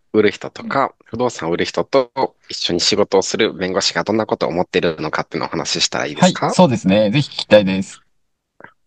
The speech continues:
Speaker 1: なるほど、なるほど。あ、まずね、あの、保険や不動産を使われている方々のお仕事って、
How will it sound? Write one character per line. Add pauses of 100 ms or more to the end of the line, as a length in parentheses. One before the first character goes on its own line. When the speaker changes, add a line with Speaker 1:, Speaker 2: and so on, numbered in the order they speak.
(580)
Speaker 1:
な
る
ほ
ど、
な
る
ほ
ど。 (600)
あ、 (320)
ま
ず
ね、 (340)
あ
の、
保 (2500)
険
や
不
動
産
を
使
わ
れ
て
い
る
方
々
の
お
仕
事
っ
て、